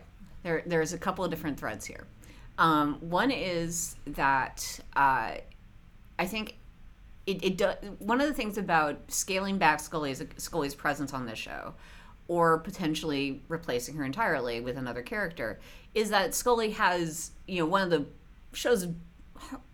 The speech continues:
trickiest dilemmas has always been the fact that, you know, she's seen some shit at this point.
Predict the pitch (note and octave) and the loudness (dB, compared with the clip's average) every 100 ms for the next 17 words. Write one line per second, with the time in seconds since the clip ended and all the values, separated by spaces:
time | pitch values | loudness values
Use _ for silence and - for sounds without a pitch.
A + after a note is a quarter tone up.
0 | - - - - - C#4+ E3+ - D#3 E3+ | -20 -16 -10 -8 0 2 2 -2 0 2
1 | D#3+ A#2+ - - D#3 D3+ D3+ D3 C3+ B2+ | 4 0 -4 2 4 4 0 0 0 -4
2 | B2 C3 A#2+ - - - - - E3 C#3+ | -2 0 -2 -4 -16 -16 -14 -2 2 2
3 | - C#4 C#4 - B3 G#3 E3+ C#3 - F3+ | 2 2 2 0 0 0 -2 -2 0 0
4 | C#3+ C3 B2 - B2+ A2+ A#2 | 0 -4 -6 -4 -4 -4 -6